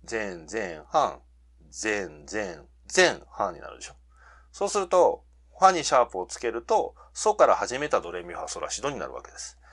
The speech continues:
この調合って絶対決まってるんですね。一個の調合が、の場合は、シャープの場合必ずファにつくし、フラットの場合は絶対シにつくんです。そうすると、同じドレミファソラシドができますよねっていう、こう、印なんですね。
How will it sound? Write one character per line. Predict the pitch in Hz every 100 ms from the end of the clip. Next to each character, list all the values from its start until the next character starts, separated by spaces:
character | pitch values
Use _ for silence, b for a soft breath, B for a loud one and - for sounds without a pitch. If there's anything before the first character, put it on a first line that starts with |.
| b
こ | b 214
の | 214
調 | 220 208
合 | 208
っ |
て | -
絶 | 101 117
対 | - 135
決 | - 113
ま | 110
っ | -
て |
る | 101
ん |
で | -
す | 117
ね。 | 123
一 | 202 214 -
個 | -
の | 120
調 | 101 107 101
合 | 95 95
が、 | 127 135 - _
の | 117
場 | 107 104
合 | 98
は、 | 120
シ | -
ャ | 185
ー |
プ | 127
の | 92
場 |
合 | 87
必 | - 107
ず | 104
フ | -
ァ | 117 87
に |
つ | -
く | - -
し、 | - 123 - B B B
フ | -
ラ | 180
ッ | 180
ト |
の | 104
場 |
合 | 80
は |
絶 | 87 -
対 | 113
シ | - 131
に | 98
つ | 76 -
く | 76
ん | 64
で | -
す。 | - -
そ | -
う | 175
す | 175
る | 160
と、 | 165
同 | 113 143
じ | 139 135
ド | 120
レ | 120
ミ | 120
フ |
ァ | 117
ソ | 113
ラ | 107
シ | -
ド | 85
が | 78
で | 80
き | 117
ま | 120
す | 117 120
よ | 160
ね |
っ | 240
て | - 147
い | 123
う、 | 85 - - 95
こ | 95
う、 | 85
印 | 117 101 -
な | 92
ん | 73
で |
す | -
ね。 | 123